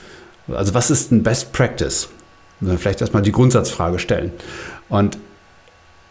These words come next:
ich verstehe in den meisten Fällen, oder f-, ich glaube, dass die meisten auch darunter in den meisten Fällen verstehen, was machen denn die meisten? Was macht der Durchschnitt da draußen? Was hat sich irgendwie etabliert?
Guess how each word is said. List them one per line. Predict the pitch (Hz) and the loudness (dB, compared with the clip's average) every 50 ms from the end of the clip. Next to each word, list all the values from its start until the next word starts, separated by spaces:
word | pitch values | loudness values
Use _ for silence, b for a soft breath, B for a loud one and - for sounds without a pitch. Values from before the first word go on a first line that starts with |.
| _ - - | _ -2 2
ich | 196 185 175 - | 2 2 2 2
verstehe | - 180 135 - - - 135 120 110 95 | 2 2 0 2 2 2 4 4 4 4
in | 92 104 104 | 4 4 4
den | 104 104 | 6 6
meisten | 98 98 127 170 175 - - - 190 175 | 4 6 4 4 4 2 2 2 2 2
Fällen, | - - - 180 175 156 120 95 90 85 85 85 82 - - | 2 2 2 4 4 4 4 4 2 2 0 0 -2 -4 -4
oder | - 95 90 85 | -2 0 0 0
f-, | - - - - | 0 -4 -6 -6
ich | 110 - - | -8 -4 0
glaube, | 131 117 110 107 110 | 2 2 4 4 2
dass | 104 - | 0 0
die | - - 98 | 2 2 4
meisten | 92 107 165 208 208 - - | 4 4 4 2 2 2 2
auch | - - - | 2 2 2
darunter | - 95 90 107 104 101 98 | 2 2 2 2 2 0 0
in | 101 | 0
den | 98 90 90 | 0 0 2
meisten | 90 90 - - - 117 | 2 0 0 0 -2 -2
Fällen | - - 135 127 110 - | 0 2 2 2 2 4
verstehen, | - 113 98 - - 87 90 107 143 160 170 B B B B B B B B B B - | 2 0 0 2 0 2 4 4 4 2 0 B B B B B B B B B B -2
was | 95 113 120 - - | 0 0 2 4 4
machen | 139 156 170 170 220 214 196 143 | 4 4 4 4 4 4 6 6
denn | 123 113 110 107 | 6 6 6 6
die | 107 104 92 | 6 6 4
meisten? | 90 85 85 92 87 - - - - - - - - - B B B B B - | 6 4 4 4 2 0 -2 -2 0 2 2 2 0 -4 B B B B B -2
Was | 101 120 135 135 - | 0 0 2 2 4
macht | 143 147 160 - - - - - - - - - | 4 4 4 2 -2 -6 -10 -12 -12 -16 -2 2
der | - 123 | 2 2
Durchschnitt | 107 104 120 120 117 117 - - 113 92 - - - - - | 4 6 6 6 6 4 4 2 2 2 2 -2 -8 -6 -4
da | 98 95 | -4 -2
draußen? | 85 - 87 82 82 85 85 - - 82 65 - - - - - _ B B B B B B B B B B B - | 0 0 2 2 2 2 2 0 -2 -4 -4 -6 -10 -18 -20 -20 _ B B B B B B B B B B B -2
Was | - 143 135 - - 139 | 0 0 0 0 0 0
hat | 135 - | -2 -2
sich | - - 156 117 - - - - | 0 0 0 -2 -2 -6 -6 0
irgendwie | 139 156 170 165 165 139 113 107 - 120 131 131 139 139 135 B B B B - - - - | 4 4 4 6 6 4 4 2 2 2 4 6 6 4 2 B B B B -20 -20 -4 2
etabliert? | 131 143 143 139 - - 135 123 120 117 104 95 107 117 123 104 - - - | 2 2 2 0 0 0 2 4 4 2 2 2 4 4 6 4 4 2 -4